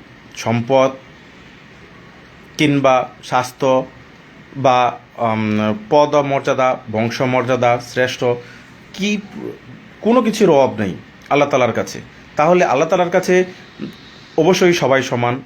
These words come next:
যদি ওইরকমভাবে বিচার করা হতো, তাহলে একটা ভেরিয়েশন ঠিকই পাওয়া যেত। কিন্তু যেহেতু আল্লাহ তাআলার কাছে এগুলোর কোনোই অভাব নেই,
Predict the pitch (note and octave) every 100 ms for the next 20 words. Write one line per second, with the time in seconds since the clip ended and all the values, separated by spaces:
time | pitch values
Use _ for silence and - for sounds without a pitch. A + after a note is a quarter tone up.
0 | - B2+ C3+ D3 D#3+ - - - - -
1 | - - - C3+ E3+ G3 F#3 E3+ D3+ B2
2 | B2 D3 D#3 C#3+ B2+ A2 G#2 D3 - C#3
3 | D3+ D#3+ E3+ E3+ - - - - - -
4 | - - - F3 F3 E3+ B2 A#2+ C#3 C#3+
5 | E3+ F#3 - - - - B2 - F3 F3
6 | C3 A2+ F#2+ F#2+ E2 - - - D#3 F3
7 | E3 F3 F3+ E3 E3+ E3+ E3+ E3 E3+ F3
8 | - C#3+ D3 F#3+ F#3+ F3 E3 E3+ E3+ A#2
9 | C#3 B2+ A2